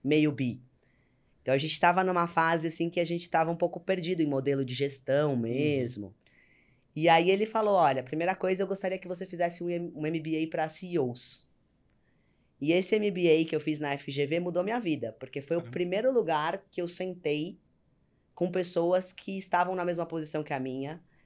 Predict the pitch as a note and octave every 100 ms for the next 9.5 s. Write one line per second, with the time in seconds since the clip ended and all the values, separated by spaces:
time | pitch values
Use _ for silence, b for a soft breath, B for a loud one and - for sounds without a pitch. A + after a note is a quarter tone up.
0 | _ - E3 - G#3+ G#3 F3 E3 D3+ D3
1 | C3 C#3+ C3+ - D3 D3 C3+ B2+ C3 F3+
2 | - - - _ _ b b b b b
3 | D#3+ F#3+ F3+ F#3 - F#3 F3+ F#3 D#3+ D#3+
4 | F#3 G3 - - A3+ - F#3+ F#3 G3 G#3
5 | F3+ G3 - A#3+ - F#3 F3+ B2+ B2 -
6 | A2+ A2 - _ _ _ _ _ _ -
7 | - F#3 A#3 G#3+ G3 E3+ D#3+ D#3 - D#3
8 | D#3+ C#3 C3+ B2+ A#2+ C#3+ E3 D3 C#3 C#3
9 | D#3+ A#3 A#3 A#3+ B3+